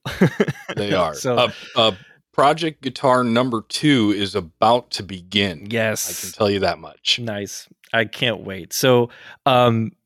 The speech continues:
Speaker 1: for what it's worth, huge endorsement for me for both shows. I will have links to all of that in the show description for this. Follow Pandemic Guitar and E F M both on Instagram. You can find them there.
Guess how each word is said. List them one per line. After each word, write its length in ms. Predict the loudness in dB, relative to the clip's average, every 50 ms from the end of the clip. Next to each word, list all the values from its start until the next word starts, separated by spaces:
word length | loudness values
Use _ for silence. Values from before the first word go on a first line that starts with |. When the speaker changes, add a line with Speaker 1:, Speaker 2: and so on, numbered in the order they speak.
| _ _
Speaker 1:
for 180 | -2 2 4 4
what 200 | 6 6 6 6
it's 200 | 4 2 0 0
worth, 380 | 2 2 4 2 0 -2 -10
huge 320 | -16 -8 -2 -2 0 2 0
endorsement 500 | 0 0 2 2 2 2 0 -4 -6 -4
for 140 | -4 -2 -2
me 220 | 0 0 0 0
for 180 | 0 -2 -4 -4
both 320 | 0 2 2 2 2 0
shows. 420 | -2 -2 0 2 2 2 2 0 0
I 120 | 2 2
will 120 | 4 4 4
have 200 | 4 2 2 0
links 300 | 0 0 0 0 -2 0
to 80 | 0 2
all 220 | 2 4 2 2
of 100 | 0 2
that 260 | 2 4 4 2 2
in 140 | 0 -2 -2
the 100 | -2 -4
show 220 | -2 0 -2 -2
description 480 | 0 -2 -6 -4 -4 -4 -4 -4 -8 -10
for 180 | -8 -6 -6 -2
this. 320 | 0 2 2 2 0 -4
Follow 540 | -4 0 2 2 4 4 4 4 4 2 0
Pandemic 560 | -2 -4 -6 -4 -2 -2 0 0 -2 -2 -2
Guitar 380 | -4 -4 -2 0 2 2 2 4
and 220 | 4 4 4 4 4
E 100 | 4 4
F 140 | 4 4 2
M 160 | 0 2 2
both 320 | 4 4 4 4 2 0 -2
on 180 | 0 0 2 0
Instagram. 680 | 0 -2 -4 -4 -6 -6 -2 0 2 2 2 2 0 0
You 60 | -2
can 120 | -4 -6
find 300 | -4 -2 -2 -2 0 0
them 140 | -2 -2 0
there. 280 | 0 2 2 2 2 0